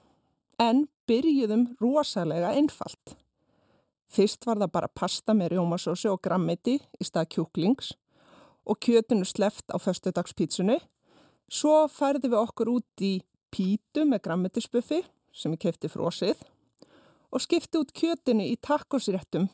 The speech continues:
fyrir baunir. Og að lokum fórum við að elda grænmetis- og grænnkerarétti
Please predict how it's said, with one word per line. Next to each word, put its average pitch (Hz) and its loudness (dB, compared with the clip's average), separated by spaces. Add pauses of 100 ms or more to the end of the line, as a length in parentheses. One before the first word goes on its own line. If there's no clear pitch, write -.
(140)
fyrir 214 0
baunir. 233 2 (1300)
Og 220 4
að 240 4
lokum 320 2
fórum 302 2
við 214 0
að 190 2
elda 185 -2
grænmetis- 262 0
og 247 -6
grænnkerarétti 226 -2